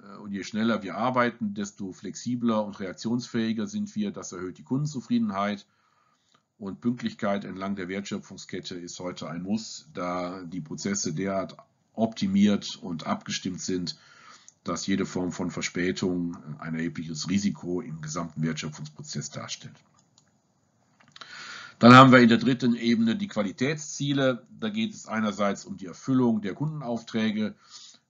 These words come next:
bezüglich Inhalt, Vollständigkeit, Pünktlichkeit, im Wesentlichen, was wir mit der sieben R-Regel zu Beginn, ähm, äh, festgehalten haben, aber natürlich auch den Erhalt der Produktqualität,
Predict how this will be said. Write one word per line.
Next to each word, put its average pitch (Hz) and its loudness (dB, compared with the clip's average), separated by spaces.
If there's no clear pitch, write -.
bezüglich 101 -6
Inhalt, 110 2
Vollständigkeit, 104 -4
Pünktlichkeit, 110 -2
im 92 -14
Wesentlichen, 101 -4
was 95 -8
wir 98 -8
mit 90 -10
der 87 -6
sieben 82 -12
R-Regel 110 -2
zu - -12
Beginn, 120 0
ähm, 101 -8
äh, 98 -16
festgehalten 107 -4
haben, 98 -2
aber 104 -2
natürlich 98 -4
auch 92 -8
den 92 -6
Erhalt 92 -6
der 104 -4
Produktqualität, 104 -4